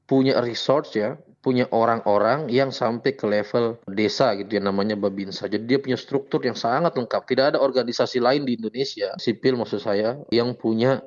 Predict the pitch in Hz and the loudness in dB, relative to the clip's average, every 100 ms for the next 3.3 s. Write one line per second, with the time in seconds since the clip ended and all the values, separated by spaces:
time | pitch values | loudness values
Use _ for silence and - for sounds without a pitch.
0 | 101 107 104 104 107 104 113 107 113 120 | 0 2 2 0 -6 -2 -2 0 0 -2
1 | 110 113 113 113 127 113 - 110 110 - | -2 -2 -2 0 -2 -2 -4 -4 -2 0
2 | 104 110 113 104 - - 110 107 - 104 | 0 0 -2 -6 -8 -8 -6 -4 -2 -2
3 | 101 120 | 0 0